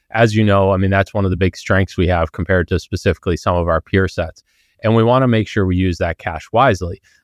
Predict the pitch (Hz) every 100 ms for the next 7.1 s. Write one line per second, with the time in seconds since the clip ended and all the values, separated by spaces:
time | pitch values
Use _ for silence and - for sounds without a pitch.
0 | - 90 110 110 120 101 117 120 113 104
1 | 98 101 95 - 95 87 87 87 101 113
2 | 107 98 98 95 92 - 92 95 107 101
3 | - 117 104 101 101 98 95 95 98 85
4 | 90 98 117 156 165 156 _ - 104 92
5 | 98 90 107 208 151 90 87 - _ _
6 | - 123 120 104 101 98 92 - 95 80